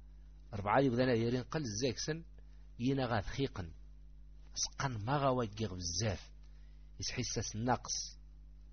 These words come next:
إذن كل شيء يدخيقن. كذلك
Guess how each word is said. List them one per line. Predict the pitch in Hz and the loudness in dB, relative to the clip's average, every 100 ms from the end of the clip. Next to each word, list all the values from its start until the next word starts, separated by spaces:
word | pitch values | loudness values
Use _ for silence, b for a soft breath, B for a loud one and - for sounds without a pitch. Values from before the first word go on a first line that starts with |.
| - - | -12 -4
إذن | 98 117 | -2 0
كل | 113 156 | 0 0
شيء | - 120 | 2 2
يدخيقن. | 87 110 90 - 71 - - - - - - - - - - - - - - - - - - - - - - - - - - b b b b b b b b b - | 0 -2 -4 -6 -10 -12 -16 -16 -16 -16 -16 -16 -16 -16 -16 -16 -16 -16 -16 -16 -16 -16 -16 -16 -16 -16 -16 -16 -16 -16 -16 b b b b b b b b b -2
كذلك | - 139 170 214 143 120 - - | 4 8 10 10 8 4 0 -14